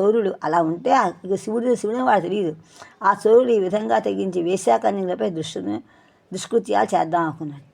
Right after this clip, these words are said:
కాళహస్తీశ్వరి వాళ్ళ యొక్క ప్రయత్నాన్ని కూడా ఎక్కడా కూడా సాధ్యపడకుండా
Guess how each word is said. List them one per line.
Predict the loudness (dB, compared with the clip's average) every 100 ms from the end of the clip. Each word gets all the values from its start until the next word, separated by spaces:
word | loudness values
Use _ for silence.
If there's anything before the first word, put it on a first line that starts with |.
| -20 _ -2
కాళహస్తీశ్వరి | 2 4 4 2 -4 -4 -2
వాళ్ళ | 2 2 2
యొక్క | -2 -6 -2 -2 -2 -6 -20 _ _ _ _ _ _ _ _ _ _ _ _
ప్రయత్నాన్ని | 4 4 2 -2 -2 0
కూడా | 0 0 -2 -4 _ _ -8
ఎక్కడా | -6 0 2 2
కూడా | 0
సాధ్యపడకుండా | -2 0 0 -2 -4 -4